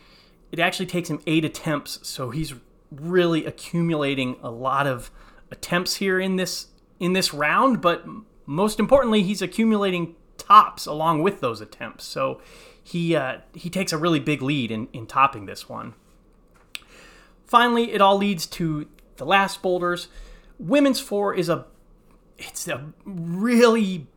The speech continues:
big, rounded overhang. It's, it's worth seeing this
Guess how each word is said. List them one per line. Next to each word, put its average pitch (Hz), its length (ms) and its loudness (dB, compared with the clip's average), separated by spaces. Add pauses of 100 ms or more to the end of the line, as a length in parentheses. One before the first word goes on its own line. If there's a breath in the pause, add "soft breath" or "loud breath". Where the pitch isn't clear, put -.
big, 196 580 2
rounded 156 1040 2
overhang. 120 640 0
It's, - 380 -10
it's - 240 -6
worth 254 340 0
seeing 208 440 0
this - 300 -4